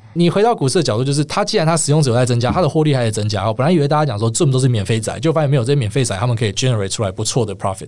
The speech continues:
哦，他们可以造成不错的获利，所以股价一直涨。所以现实的状况就是这样，说大家去抵制、去反对，可是这东西到底是不是真的像抵制、反对的人讲的这么烂，还是说只是因为他们声音很大声？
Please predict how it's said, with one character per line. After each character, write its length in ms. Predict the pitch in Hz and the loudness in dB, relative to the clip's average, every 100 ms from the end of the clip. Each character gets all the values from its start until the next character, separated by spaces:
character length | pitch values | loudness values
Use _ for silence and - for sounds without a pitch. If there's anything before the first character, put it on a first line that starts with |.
| - | -6
哦， 80 | 127 | -2
他 80 | 113 | -2
们 80 | 123 | -2
可 80 | |
以 40 | 104 | -6
造 260 | 90 - 117 | -4 -4 -4
成 160 | 101 | -4
不 100 | 95 | -4
错 180 | 117 135 | -2 -2
的 80 | 104 | -2
获 160 | 120 | -4
利， 120 | 101 101 | -6 -2
所 120 | 175 | -2
以 80 | - - - | -2 -6 -4
股 100 | 139 | 0
价 160 | 196 | 0
一 60 | 165 | -2
直 80 | 117 | -4
涨。 120 | - - - | -8 -10 -6
所 100 | 233 | -2
以 40 | |
现 180 | 220 226 | 0 0
实 80 | 156 | 0
的 60 | 139 | 0
状 160 | 151 | 0
况 120 | 135 | 0
就 60 | 117 | 0
是 60 | 113 | 0
这 80 | |
样， 120 | 113 - | -2 0
说 200 | 170 165 - | -2 -2 -2
大 160 | 214 | -2
家 100 | 196 | 0
去 140 | 185 196 | -2 -2
抵 180 | 113 | -4
制、 160 | 107 147 | -2 0
去 140 | 127 | 0
反 240 | 127 101 92 | 0 -2 -2
对， 160 | 117 | -4
可 120 | 101 180 | 0 0
是 40 | |
这 100 | 214 | 2
东 160 | 180 170 | 2 0
西 140 | 170 | 0
到 220 | 170 147 | 0 -2
底 200 | 113 87 - - | -4 -14 -14 -8
是 160 | - | -4
不 80 | 202 | -2
是 140 | 185 | -2
真 180 | 156 175 | 0 0
的 100 | 156 | 0
像 240 | 117 143 113 | 0 -2 -2
抵 120 | 117 | -2
制、 160 | 107 165 | 0 0
反 160 | 113 | 0
对 120 | 107 143 | 0 0
的 40 | |
人 120 | 104 | 0
讲 160 | 104 92 | -4 -6
的 80 | 95 | -4
这 100 | 135 | -4
么 140 | 95 | -2
烂， 200 | 110 92 - | -4 -6 -6
还 120 | 139 | -4
是 80 | 170 | 0
说 100 | 175 | 0
只 60 | |
是 60 | 127 | 0
因 60 | 151 | 2
为 40 | |
他 80 | 151 | 2
们 60 | - | 2
声 100 | 131 | 0
音 80 | |
很 80 | 107 | -2
大 140 | 98 | -2
声？ 120 | 95 | -4